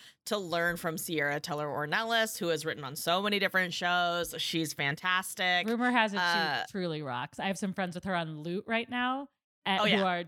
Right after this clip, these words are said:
Speaker 2: who just, like, speak her pra-, I have never met her, but I am a fan from afar.
Speaker 1: She's so incredible. She's really, really, like, uh, such a pro and also, like,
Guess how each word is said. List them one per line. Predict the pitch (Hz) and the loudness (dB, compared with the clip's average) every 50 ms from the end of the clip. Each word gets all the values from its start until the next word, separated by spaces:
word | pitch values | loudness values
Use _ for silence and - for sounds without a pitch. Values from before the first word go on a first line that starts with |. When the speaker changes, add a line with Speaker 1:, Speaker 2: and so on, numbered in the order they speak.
| - 190 | -6 -4
Speaker 2:
who | 208 208 | -4 -2
just, | 185 190 170 - - | -2 -2 -4 -6 -6
like, | 170 160 165 156 _ _ _ _ _ _ _ _ _ _ _ - | -8 -8 -8 -10 _ _ _ _ _ _ _ _ _ _ _ -20
speak | - - - 196 170 - | -18 -12 -10 -10 -8 -8
her | 185 165 | -10 -8
pra-, | - 180 175 - | -6 -4 -2 0
I | 165 175 | 0 -2
have | 175 151 175 | -2 -4 -6
never | 175 160 165 170 | -6 -6 -6 -8
met | 165 151 143 - | -8 -8 -8 -8
her, | - 147 | -10 -10
but | 139 - 147 143 | -8 -6 -6 -6
I | 139 | -6
am | 143 139 143 | -6 -8 -12
a | 139 | -12
fan | - 156 143 139 139 | -10 -10 -10 -10 -12
from | - 147 | -14 -14
afar. | 143 139 - - - - - - _ _ _ _ _ _ - | -14 -12 -12 -12 -12 -12 -14 -16 _ _ _ _ _ _ -8
Speaker 1:
She's | - - - 320 349 403 349 | -6 -2 2 2 2 2 0
so | - - - - 233 226 220 220 220 220 214 208 190 185 175 - - _ _ _ _ _ _ - | -2 -6 -4 -2 0 2 2 2 2 2 0 -2 -2 0 0 -2 -2 _ _ _ _ _ _ -4
incredible. | 190 208 208 - 180 190 180 180 170 170 160 151 147 147 151 151 | -4 -4 -2 0 2 2 4 4 4 2 2 2 2 2 0 0
She's | - 269 - - - - - 185 165 160 | 2 2 2 2 0 -4 -6 -8 -8 -4
really, | 180 214 214 208 202 202 190 180 | 0 0 2 2 2 2 0 0
really, | 156 165 180 180 175 175 175 165 160 160 - | 0 0 0 2 2 2 0 2 2 0 0
like, | - 151 151 143 143 - - - - _ _ _ _ _ _ _ _ _ _ _ _ _ _ _ _ _ _ _ _ _ _ - | 0 0 0 0 -2 -4 -8 -14 -20 _ _ _ _ _ _ _ _ _ _ _ _ _ _ _ _ _ _ _ _ _ _ -6
uh, | - - 240 | -6 -4 -4
such | 214 - - 254 247 254 | -4 -2 2 2 2 2
a | 339 339 | 0 -4
pro | - - - 233 226 214 208 208 202 202 202 - - | -4 -2 -2 0 2 2 2 2 2 0 0 -2 0
and | 175 185 185 185 180 175 - - | 0 2 2 2 0 0 0 0
also, | 180 180 196 - - 220 202 190 190 185 185 180 175 170 - - - | 0 0 0 0 0 2 2 2 2 2 2 2 0 0 -2 -4 -2
like, | 160 165 156 151 151 - _ | -2 0 0 0 -2 -4 _